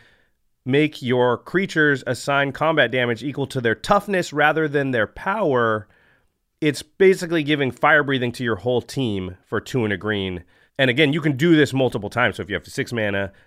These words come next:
nine mana, twelve mana, you can really pump your entire team to a pretty high level. Another sort of group of cards that comes to mind for me here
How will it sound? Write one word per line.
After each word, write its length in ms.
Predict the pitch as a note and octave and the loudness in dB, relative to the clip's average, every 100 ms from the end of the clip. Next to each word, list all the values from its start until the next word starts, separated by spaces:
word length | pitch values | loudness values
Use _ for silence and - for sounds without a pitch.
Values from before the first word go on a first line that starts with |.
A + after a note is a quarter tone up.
| - | -10
nine 340 | G2 G2 G2+ | -4 -2 -2
mana, 340 | G2 F#2+ F#2 F2 | -2 -2 -4 -6
twelve 360 | - A2 A2+ | -4 -4 -2
mana, 280 | F#2+ F2+ F2+ | 0 -2 -2
you 160 | F#2 G2+ | -4 -6
can 120 | G2 | -6
really 180 | G2+ F#2 | -4 -4
pump 240 | G#2+ G2+ | -8 -6
your 100 | F#2+ | -6
entire 320 | E2+ G2 F2+ | -4 -2 -2
team 220 | - F#2+ | -2 -8
to 240 | F2 F#2+ E2+ - - _ - | -8 -10 -10 -14 -20 _ -12
a 60 | F#2+ | -6
pretty 240 | A2 G2+ | -4 -2
high 200 | F#2+ F#2 | 0 0
level. 460 | F#2 F#2+ F#2 E2+ - _ _ _ _ C3 | 0 -2 -4 -6 -10 _ _ _ _ 0
Another 500 | C#3 C#3+ C#3 C3 - _ _ | 4 4 4 2 -2 _ _
sort 220 | - C#3+ | -2 0
of 80 | G2+ | 0
group 340 | C#3 D3+ E3 | -2 0 0
of 220 | B2+ A2+ - | -2 -4 -6
cards 500 | - A#2+ A#2 G#2 G2+ | 0 2 2 0 -2
that 320 | A2 - - | -2 -2 -6
comes 320 | C3 B2+ A2+ | -2 -2 -2
to 100 | A2 | -4
mind 320 | G#2+ G#2 A2 | 0 0 -2
for 200 | - G#2+ | -2 -4
me 120 | G2+ | -4
here 480 | F#2 G2+ F#2+ F#2 F2+ | -6 -2 0 0 -2